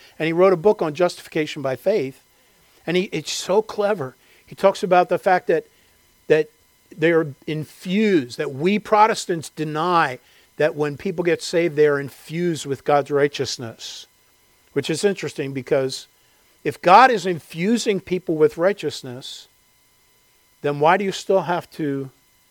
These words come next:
do the sacraments? Why is there a place called purgatory? You see,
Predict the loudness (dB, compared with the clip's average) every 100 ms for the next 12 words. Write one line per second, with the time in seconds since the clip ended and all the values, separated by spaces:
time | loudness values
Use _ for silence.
0 | _ _ _ _ _ _ _ _ _ _
1 | -6 -4 0 0 0 -4 -6 -10 -14 -20
2 | -20 _ _ _ _ _ _ 0 2 2
3 | 2 0 0 0 -2 -2 -6 -6 -4 -8
4 | -8 -10 -12 -12 -12 -18 _ _ _ _
5 | _ _ _ _ _ _ _ _ _ _
6 | _ -8 -4 0 0 0